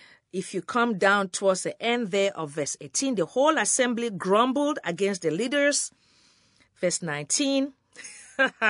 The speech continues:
"But all the leaders answered, 'We have given them our oath by the Lord, the God of Israel, and we cannot touch them now.'"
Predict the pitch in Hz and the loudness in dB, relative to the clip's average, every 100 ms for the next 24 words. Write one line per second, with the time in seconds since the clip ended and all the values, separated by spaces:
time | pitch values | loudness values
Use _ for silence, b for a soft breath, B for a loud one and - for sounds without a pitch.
0 | 180 143 B B B 156 196 - 254 285 | 2 0 B B B 2 2 4 6 8
1 | 285 226 233 247 233 - 226 302 - 160 | 8 4 2 2 0 2 0 0 -2 -4
2 | 170 254 330 254 170 262 277 302 220 165 | -4 -2 2 0 0 -2 -2 -2 0 0
3 | 151 151 151 147 - 285 277 175 160 156 | -2 -6 -4 -4 2 4 4 2 -2 0
4 | 151 208 247 262 262 B B - 175 185 | 0 2 4 4 2 B B -8 -2 0
5 | 165 - - 302 277 - 285 277 180 175 | 0 -4 -4 -2 -2 0 0 0 -2 -4
6 | 170 190 180 190 - 180 - 156 143 151 | -4 -4 -4 -4 -4 -6 -6 -8 -6 -4
7 | 139 127 | -4 -6